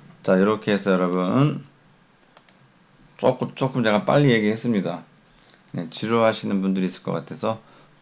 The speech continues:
네. 자, 이렇게 해서 제가 준비한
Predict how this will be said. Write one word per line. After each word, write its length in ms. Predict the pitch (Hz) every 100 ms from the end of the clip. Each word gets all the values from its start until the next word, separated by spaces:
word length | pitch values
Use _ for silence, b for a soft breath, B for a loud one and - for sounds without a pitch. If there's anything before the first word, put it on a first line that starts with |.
| -
네. 360 | 80 95 123 120 _ _ _ _ _ _ _ _ -
자, 280 | 85 78 71
이렇게 260 | 95 95 92
해서 360 | 82 95 92 -
제가 260 | 92 92
준비한 540 | 92 85 78 85 110